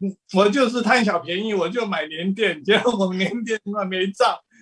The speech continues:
呃，我如果是那时候是买台积电，虽然比较贵的话，我现在也应该过得很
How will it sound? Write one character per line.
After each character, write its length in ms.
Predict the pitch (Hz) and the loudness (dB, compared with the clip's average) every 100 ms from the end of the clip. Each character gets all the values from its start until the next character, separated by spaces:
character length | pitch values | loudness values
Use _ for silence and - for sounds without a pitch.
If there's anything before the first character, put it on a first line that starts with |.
| 185 _ _ 202 196 | -16 _ _ -16 -8
呃， 300 | 196 202 202 | -2 2 2
我 200 | 214 214 | 2 2
如 120 | 247 | 2
果 220 | 254 220 | 4 2
是 80 | 220 247 240 | -2 -10 -16
那 180 | 247 254 240 | -2 -2 0
时 80 | 277 | -2
候 100 | 226 | -4
是 160 | 247 | -4
买 180 | 220 180 | -6 -6
台 180 | 165 185 | -4 -4
积 160 | 208 220 | -4 -4
电， 180 | 226 | -2
虽 120 | 208 220 | -2 -2
然 120 | 220 | -2
比 80 | 180 | -2
较 200 | 190 196 | 0 0
贵 280 | - 220 | 0 0
的 120 | 190 196 | 2 0
话， 120 | 196 | -2
我 140 | 165 | -4
现 240 | 160 226 208 | -6 -6 -4
在 80 | |
也 80 | 190 165 196 | -4 -6 -8
应 100 | 214 | -2
该 160 | 214 | 0
过 180 | 202 226 | 2 2
得 120 | 190 | 2
很 80 | 175 | 2